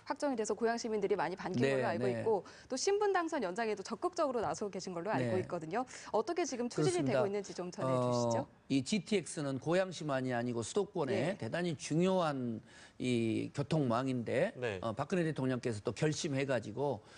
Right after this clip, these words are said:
Speaker 2: 조기 착공을, 예, 예, 위해서 노력을 하고 있고 그다음에 신분당선의 연장도 우리 시민들이 서명도 하고 해서 지금 지역에 있는 국회의원과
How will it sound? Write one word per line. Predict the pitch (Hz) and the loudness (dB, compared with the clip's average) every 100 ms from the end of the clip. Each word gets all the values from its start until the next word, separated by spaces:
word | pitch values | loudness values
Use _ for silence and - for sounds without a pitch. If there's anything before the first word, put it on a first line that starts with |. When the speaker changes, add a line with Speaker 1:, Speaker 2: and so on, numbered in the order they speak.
| - - | -20 -4
Speaker 2:
조기 | 151 160 185 | -2 0 0
착공을, | - 175 185 156 127 117 110 82 113 | -2 -2 0 2 2 2 -2 -6 -6
예, | 107 104 165 - - | 0 2 2 -2 -4
예, | 120 113 | -2 0
위해서 | 131 139 117 | 2 2 0
노력을 | 113 131 156 127 | 0 2 2 0
하고 | 175 202 | -2 0
있고 | 139 - 87 165 - - - - - - | -2 -4 0 0 -2 -10 -20 -20 -20 -10
그다음에 | 143 143 135 | -4 0 0
신분당선의 | - 240 170 165 170 180 151 156 143 127 117 117 | 2 4 4 4 2 2 -2 0 2 2 2 2
연장도 | 143 151 135 113 131 131 - - | 0 2 0 0 -2 -2 -4 -6
우리 | 120 127 117 | -4 0 0
시민들이 | 165 156 131 120 | 0 0 2 0
서명도 | - 180 175 147 135 120 113 | 0 0 2 0 0 2 0
하고 | 143 135 | 2 2
해서 | 127 123 107 147 220 - - - - | 2 0 0 0 0 -8 -20 -20 -8
지금 | 139 127 123 117 113 - - - | -2 0 0 0 0 -4 -18 -4
지역에 | 165 156 151 | 0 4 2
있는 | 127 | 2
국회의원과 | 113 131 170 151 120 113 98 147 | -4 -2 2 2 0 0 2 0